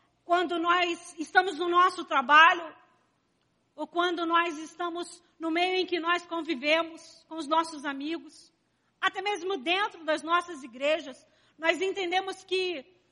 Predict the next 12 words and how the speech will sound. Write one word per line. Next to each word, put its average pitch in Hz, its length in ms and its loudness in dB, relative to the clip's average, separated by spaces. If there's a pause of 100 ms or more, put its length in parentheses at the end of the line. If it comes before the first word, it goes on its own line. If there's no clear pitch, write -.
(100)
a 320 140 2
resposta 359 1300 0 (1500)
que 330 140 -4
o 330 80 0
mundo 381 600 -2 (420)
e 294 100 -6
que 349 160 -4
as 349 180 -2
pessoas 370 680 -6
esperam 349 520 0
de 330 120 -10
nós 233 600 -10